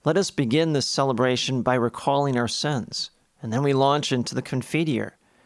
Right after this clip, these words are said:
The liturgy, the Mass that we have, is considered a celebration. That's why we sing songs. That's why we raise our voices up in praise of God with our prayers, because it is a joyful banquet,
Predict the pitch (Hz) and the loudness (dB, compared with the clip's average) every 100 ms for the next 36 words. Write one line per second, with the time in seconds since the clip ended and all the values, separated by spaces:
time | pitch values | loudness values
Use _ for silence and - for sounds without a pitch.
0 | _ _ _ _ _ - 85 127 131 - | _ _ _ _ _ -16 -2 0 0 0
1 | 127 120 143 190 185 190 196 - 127 117 | -2 2 2 2 2 0 0 0 -2 0
2 | 127 139 160 - - 120 95 120 135 139 | 0 0 0 -2 -2 -2 0 0 0 -2
3 | - - - 135 - 139 165 160 - - | -6 -8 -4 -4 -2 0 2 0 0 -4
4 | 110 123 123 143 165 - 98 - _ _ | -2 0 0 0 -2 -4 -8 -12 _ _
5 | - 147 - 160 160 156 147 - - 196 | -2 0 2 2 4 2 0 -2 -2 0
6 | 170 117 98 - - 160 175 131 110 117 | 2 0 -2 -4 -2 2 2 2 0 0
7 | - 127 123 - - - 127 139 135 165 | 0 -2 -2 -6 -20 -4 0 2 4 4
8 | 165 127 135 113 151 160 - 117 135 131 | 2 2 0 2 2 2 0 0 2 2
9 | 127 117 - 147 151 123 107 139 147 135 | 0 0 0 2 0 -2 0 2 2 2
10 | 123 131 120 - 151 170 110 - - - | 0 0 -2 -2 -2 0 -4 -6 -6 -8
11 | - - _ _ 143 - 156 151 156 175 | -20 -20 _ _ -8 0 2 2 2 2
12 | 156 135 95 135 139 135 143 131 135 147 | 2 -2 0 2 2 0 -2 0 0 0
13 | - 110 - - | -2 -6 -8 -12